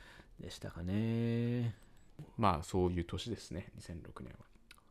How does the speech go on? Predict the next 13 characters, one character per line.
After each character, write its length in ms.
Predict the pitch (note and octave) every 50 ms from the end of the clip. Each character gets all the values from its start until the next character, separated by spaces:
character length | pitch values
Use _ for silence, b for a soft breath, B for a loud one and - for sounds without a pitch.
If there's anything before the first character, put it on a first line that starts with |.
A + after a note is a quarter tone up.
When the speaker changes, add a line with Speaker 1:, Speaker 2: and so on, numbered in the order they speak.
| - - - - -
Speaker 2:
は。 80 | - G2+
Speaker 1:
は 80 | G2 F#2
い。 40 |
Speaker 2:
は 200 | F2 F2 E2+ E2
い。 80 | D#2+ - - - - - - - - - - - - B B B B B B B B B B B B -
Speaker 1:
え 40 |
ー、 320 | A2+ A2 A2 A2 G#2+ G#2 G#2
二 140 | G#2 G#2+ G#2
千 280 | - - C#3 A#2 G#2+
七 240 | G#2 G#2 G#2+ G#2+ G#2
年。 260 | G2 F#2+ E2+ D2+ - - - - - - - _ - -
Speaker 2:
は 80 | - G#2
い。 100 | G2 -